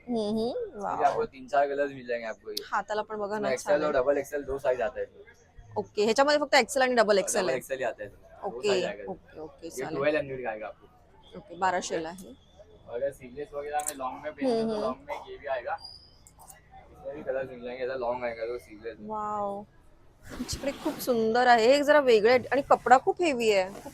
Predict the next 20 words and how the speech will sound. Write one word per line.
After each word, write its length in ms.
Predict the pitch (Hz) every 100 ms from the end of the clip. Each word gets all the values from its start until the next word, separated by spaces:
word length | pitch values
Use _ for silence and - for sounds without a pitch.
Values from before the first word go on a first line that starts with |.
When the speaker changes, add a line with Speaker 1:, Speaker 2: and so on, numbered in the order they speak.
| -
Speaker 1:
छान 280 | 254 226 262
क्वा-, 280 | 254 208
क्वालिटी 400 | 196 214 202 202
आहे 80 | 214
कपड्याची, 540 | 196 190 185 - 196 190 - - - -
सुंदर. 300 | - 226 220
कसं 260 | 240 262 440
आहे 100 | 453
ते? 100 | 403
Speaker 2:
हा 100 | 587
सेट 280 | 147 151 151
आएगा, 200 | 139 135
ये 180 | 156
तेरह 300 | 170 139 147
सौ 160 | 151 151
रुपये 200 | 143 147
का 60 | 123
आएगा 160 | 113
आपको. 200 | 104 - - - -
Speaker 1:
हो, 100 | 202